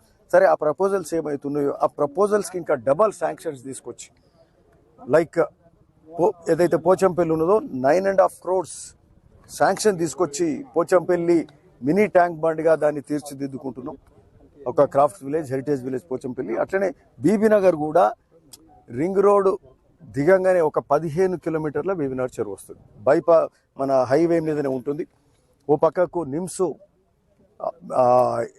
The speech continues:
ఎయిమ్స్ హాస్పిటల్ చాలా గొప్పగా తీర్చిదిద్దబడుతుంది. ముప్పై అంతస్తుల బిల్డింగ్లు కడుతున్నారు, హాస్టల్స్ కానీ, కాలేజ్ బిల్డింగ్స్ కానీ, అవన్నీ కూడా నవంబర్, డిసెంబర్ వరకు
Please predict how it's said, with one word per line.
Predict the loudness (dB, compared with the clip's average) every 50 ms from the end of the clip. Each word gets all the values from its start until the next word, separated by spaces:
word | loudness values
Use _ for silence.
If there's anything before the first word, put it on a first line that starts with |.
| -6 -6 -4 0
ఎయిమ్స్ | 4 4 4 4 2 0 0 2
హాస్పిటల్ | 2 0 0 -6 -6 -4 -2 -2 0 -2 -4 -4 -6 -12 _ _ _ _ _ _ -2
చాలా | 0 2 2
గొప్పగా | 2 0 0 0 0 2 4 4 4 4
తీర్చిదిద్దబడుతుంది. | 2 0 -4 -6 -6 -8 -6 -2 -2 0 0 0 -2 -2 -4 -6 -6 -8 -10 -10 _ _ _ _ -20 -20 _ _ _ -8
ముప్పై | -6 -4 0 4 4 6
అంతస్తుల | 4 4 2 0 -2 -2 0 -2 -2
బిల్డింగ్లు | -2 -2 -4 -4 -4 -4 -2 -4 -4 -2 -2
కడుతున్నారు, | -2 -4 -2 -4 -4 -2 -2 -2 -2 -6 -8 _ _ _
హాస్టల్స్ | -2 -2 -2 -2 -4 -6 -6 -6 -6
కానీ, | -4 -4 -4 -2 -4 -8 -12 -16 _ _ _ _ _ _ _ 0
కాలేజ్ | 0 2 2 2 0 -2
బిల్డింగ్స్ | -6 -6 -6 -6 -8 -8 -10 -8
కానీ, | -6 -6 -6 -6 -8 -10 -16 _ _ _ _ _ -6
అవన్నీ | -2 0 0 0 0
కూడా | -2 0 2 2 2 2 0 _ _ _ _ _ -4
నవంబర్, | 0 0 0 2 2 2 0 0
డిసెంబర్ | -2 -4 -4 -6 -4 -2 -2 -2 0
వరకు | -2 -4